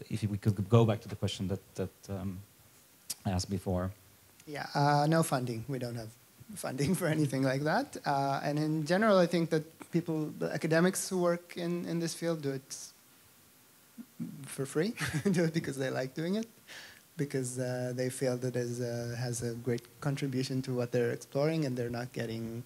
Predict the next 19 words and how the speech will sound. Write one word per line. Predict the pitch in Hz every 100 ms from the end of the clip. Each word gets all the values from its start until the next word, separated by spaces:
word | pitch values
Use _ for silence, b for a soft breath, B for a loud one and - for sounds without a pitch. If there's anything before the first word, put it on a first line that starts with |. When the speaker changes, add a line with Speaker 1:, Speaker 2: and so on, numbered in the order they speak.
| b b b -
Speaker 2:
any, | 123 120 117 -
any, | 117 117 117 117 117 -
certainly | 139 135 127
not | 113 113
in | 117
Israel, | 110 117 120 127 139
any | 120
sort | - 113
of, | 113 113
uh, | 110 113 113 113 135 139
financial, | 139 123 127 123 123 120 131 b b b b
I | 147
mean, | 135 135 139
a-, | 151
again, | 151 151 147 123 -
uh, | -
professional | 135 131 135 139 139 131
YouTubers | 127 127 135 139 131 127 117
have | 131